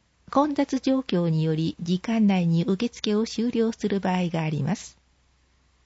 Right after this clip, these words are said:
場所、区役所七階第七十四会議室。定員、三十人程度、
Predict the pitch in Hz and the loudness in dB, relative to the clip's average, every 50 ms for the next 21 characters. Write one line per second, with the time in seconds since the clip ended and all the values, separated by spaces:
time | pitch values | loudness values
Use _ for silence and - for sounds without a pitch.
0 | _ _ _ _ _ _ _ - 208 214 208 - - 196 190 - _ _ _ _ | _ _ _ _ _ _ _ -4 -4 -4 -4 -4 -4 -4 -4 -6 _ _ _ _
1 | _ _ _ _ _ _ _ _ - 277 285 320 330 339 - - - 254 247 233 | _ _ _ _ _ _ _ _ 2 4 4 4 4 2 0 -2 0 2 2 4
2 | 214 220 233 254 247 - - 220 208 202 196 - - - - 190 240 240 220 208 | 4 4 2 0 -2 -2 -2 -2 0 0 -2 -2 -4 -4 -2 2 2 2 2 2
3 | 196 196 196 208 240 285 302 294 - 262 254 240 226 240 254 262 254 - - 214 | 2 2 2 2 2 0 -2 -2 0 0 0 2 2 0 0 -2 -2 -4 -2 0
4 | 208 208 190 170 190 190 - - _ - - 156 - _ _ _ _ _ _ _ | 0 0 0 0 -2 -4 -6 -12 _ -10 -8 -8 -8 _ _ _ _ _ _ _
5 | _ _ _ _ _ _ _ _ _ _ _ _ _ _ _ _ _ _ - 226 | _ _ _ _ _ _ _ _ _ _ _ _ _ _ _ _ _ _ -2 -2
6 | 226 220 214 208 202 190 185 185 202 240 _ _ _ _ _ _ _ - - - | 0 0 0 0 2 2 2 0 0 -2 _ _ _ _ _ _ _ -20 -6 0
7 | - 294 302 294 294 - 277 277 262 254 247 240 233 - - 214 202 185 151 147 | 0 0 0 0 0 0 0 0 0 0 -2 -4 -4 -2 -2 -2 0 0 -2 -2
8 | 147 | -4